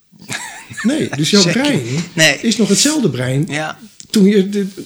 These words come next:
Speaker 2: nog niet gebruikte.
Speaker 1: Ja, maar dit is zo, zulke belangrijke informatie, hè. Mensen begrijpen dat niet en weten het nu ook niet, de mensen die het zelf hebben. Ik wist eigenlijk, kwam ik erachter in de kliniek en ook,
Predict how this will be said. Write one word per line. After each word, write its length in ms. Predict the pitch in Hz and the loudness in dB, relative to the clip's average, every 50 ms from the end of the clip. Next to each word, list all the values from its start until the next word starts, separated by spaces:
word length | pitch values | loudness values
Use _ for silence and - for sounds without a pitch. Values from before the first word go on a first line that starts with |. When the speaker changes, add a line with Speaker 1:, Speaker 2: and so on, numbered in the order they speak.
| - - - | -8 -8 -6
Speaker 2:
nog 160 | - - 190 190 | -4 -2 0 0
niet 180 | 262 302 - | 0 0 0
gebruikte. 500 | - 311 254 262 247 208 123 107 - - | -2 -2 -2 -2 -2 -4 -6 -6 -8 -8
Speaker 1:
Ja, 180 | 123 120 117 113 | -8 -6 -6 -6
maar 100 | 110 113 | -8 -10
dit 180 | 131 131 - | -12 -14 -12
is 180 | - 127 - - | -8 -6 -4 -4
zo, 240 | - - 165 147 120 117 | -4 -6 -6 -12 -12 -10
zulke 340 | - - 143 147 135 - 123 | -10 -10 -10 -10 -10 -10 -10
belangrijke 640 | 107 113 117 123 131 131 127 123 117 110 104 - - | -10 -8 -8 -8 -8 -10 -8 -8 -10 -10 -10 -12 -14
informatie, 760 | - 104 - - 107 104 107 127 143 147 135 - - 117 | -16 -16 -16 -16 -16 -14 -14 -14 -14 -12 -10 -10 -10 -10
hè. 60 | 117 127 | -10 -12
Mensen 340 | 127 131 135 127 - - | -12 -12 -10 -10 -10 -10
begrijpen 540 | 117 110 - - - 156 165 196 214 208 160 | -10 -8 -8 -8 -6 -6 -6 -6 -6 -8 -10
dat 160 | 147 139 135 | -10 -10 -10
niet 160 | - 131 127 143 | -10 -12 -12 -10
en 140 | 131 117 | -12 -10
weten 280 | 117 151 175 175 160 135 | -8 -6 -6 -6 -8 -8
het 80 | 123 120 | -10 -8
nu 60 | 110 | -8
ook 260 | - 104 190 208 190 | -8 -6 -8 -8 -8
niet, 140 | 202 190 - | -8 -8 -8
de 60 | 175 | -8
mensen 300 | 175 160 156 143 - 151 | -10 -8 -8 -10 -10 -10
die 100 | 143 139 | -10 -8
het 80 | 135 - | -8 -8
zelf 300 | - 113 220 208 - - | -8 -8 -10 -12 -12 -10
hebben. 300 | 113 101 98 104 107 - - - - - - - | -10 -10 -10 -10 -12 -14 -16 -20 -20 -20 -12 -8
Ik 180 | 160 156 139 | -8 -6 -4
wist 240 | 147 170 165 160 - | -2 -2 0 0 -2
eigenlijk, 520 | - - 170 185 202 202 - 170 151 139 | -2 -4 -4 -4 -4 -4 -4 -4 -6 -8
kwam 220 | - - 151 143 147 | -6 -6 -6 -6 -6
ik 80 | 143 143 | -8 -10
erachter 420 | 143 - 156 160 - - - 143 | -10 -8 -8 -10 -10 -10 -10 -8
in 120 | 143 135 131 | -8 -8 -8
de 80 | 131 | -10
kliniek 420 | - - 127 120 131 139 156 143 - | -12 -12 -10 -8 -8 -8 -6 -6 -8
en 140 | 139 - | -8 -8
ook, 280 | 113 113 117 110 - - | -8 -8 -10 -10 -14 -16